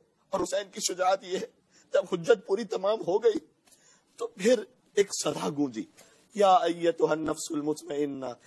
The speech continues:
इरजिई इला रब्बिक रादियतन मर्दिया।" "ऐ इत्मीनान वाले नफ्स।" कोई आवाज आ रही थी कि, ऐ इत्मीनान वाले हुसैन,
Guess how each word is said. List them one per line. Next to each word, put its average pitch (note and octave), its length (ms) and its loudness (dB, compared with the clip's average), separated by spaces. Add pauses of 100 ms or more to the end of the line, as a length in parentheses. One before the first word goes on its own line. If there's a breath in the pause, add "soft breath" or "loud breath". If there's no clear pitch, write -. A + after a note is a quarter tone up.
(180 soft breath)
इरजिई D#3+ 560 0
इला D3+ 200 4
रब्बिक D3+ 380 -2
रादियतन D3 600 0
मर्दिया।" C#3+ 580 -8 (180)
"ऐ D3+ 160 8 (100)
इत्मीनान D#3+ 500 -4
वाले C#3 240 -4
नफ्स।" B2+ 380 -6 (340)
कोई E3+ 100 4
आवाज E3 260 4
आ D#3+ 60 6
रही E3+ 120 0
थी F#3 140 -4
कि, E3+ 80 -6
ऐ E3+ 160 6
इत्मीनान D#3 380 2
वाले D3 220 2
हुसैन, D#3 460 -2